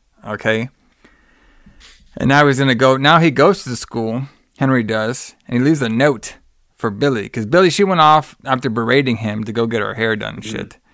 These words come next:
Speaker 2: Yeah, of course.
Speaker 1: And he's cleaning up the blood. Billy comes back home. She's, like, screaming for him and everything, b-, still berating
Speaker 2: Mm-hmm.
Speaker 1: him, saying this guy can't figure out how to lock doors or nothing.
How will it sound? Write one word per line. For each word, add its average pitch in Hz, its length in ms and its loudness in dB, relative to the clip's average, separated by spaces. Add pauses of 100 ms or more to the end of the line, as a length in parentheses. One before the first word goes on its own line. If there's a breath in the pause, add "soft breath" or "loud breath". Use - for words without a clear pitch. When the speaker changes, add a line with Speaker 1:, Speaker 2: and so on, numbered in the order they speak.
(360 soft breath)
Speaker 2:
Yeah, 104 180 -4
of 73 120 -14
course. - 300 -16
Speaker 1:
And 120 400 2
he's 165 280 -2
cleaning 185 320 -2
up 151 160 2
the 131 60 -4
blood. 123 600 2
Billy 165 240 2
comes 160 200 0
back 127 300 0
home. 143 300 -2
She's, 120 180 -6
like, 107 140 -8
screaming 147 400 -4
for 143 160 -2
him 139 100 -2
and 135 60 0
everything, 135 640 -2
b-, 120 80 -14
still 151 260 0
berating 127 500 0
Speaker 2:
Mm-hmm. 131 80 0
Speaker 1:
him, 127 180 -2
saying 120 220 -2
this 117 120 -6
guy 123 220 0
can't 117 260 -8
figure 117 180 -6
out 113 80 0
how 113 60 -4
to 107 60 -4
lock 110 280 -6
doors 120 320 0
or 120 40 -4
nothing. 123 520 -4